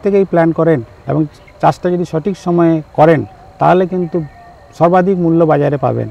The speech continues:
সেখান থেকে দেখা যাচ্ছে বিঘা প্রতি ষাট থেকে পঁয়ষট্টি হাজার টাকার কপি কিন্তু সে বিক্রি করতে পারে।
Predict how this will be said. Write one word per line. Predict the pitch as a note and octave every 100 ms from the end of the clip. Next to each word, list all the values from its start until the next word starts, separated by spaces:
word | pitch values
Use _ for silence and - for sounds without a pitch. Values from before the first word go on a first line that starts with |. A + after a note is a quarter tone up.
| -
সেখান | D3+ E3+
থেকে | D#3+ E3+
দেখা | D#3 D3+
যাচ্ছে | E3 D#3+
বিঘা | D3 C#3+ D#3+
প্রতি | D#3 D3 D3 - - -
ষাট | D#3 -
থেকে | E3+
পঁয়ষট্টি | E3 D3+ D3+ E3+ -
হাজার | D3 C#3+ E3 -
টাকার | D3+ D3 C3 - - -
কপি | B2+ C3+
কিন্তু | C3 B2
সে | A#2 D3 - - -
বিক্রি | C3+ - A#2+
করতে | A2 G#2+ A2
পারে। | G#2